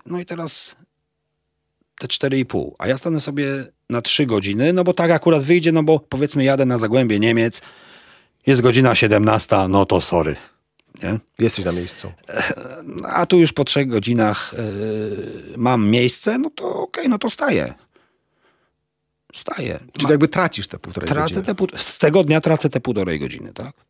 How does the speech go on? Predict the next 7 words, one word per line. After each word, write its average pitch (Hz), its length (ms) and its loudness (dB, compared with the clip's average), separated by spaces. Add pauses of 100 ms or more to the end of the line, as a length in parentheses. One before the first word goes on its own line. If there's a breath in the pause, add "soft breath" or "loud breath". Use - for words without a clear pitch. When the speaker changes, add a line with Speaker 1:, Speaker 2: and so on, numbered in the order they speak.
(300)
Speaker 2:
Stoisz - 480 -6
i - 40 -16
czekasz. - 400 -16 (2000)
Jesz. - 320 0 (520 loud breath)
Speaker 1:
Jem, 214 180 4
Speaker 2:
Czytasz 208 180 4
książkę. 185 400 0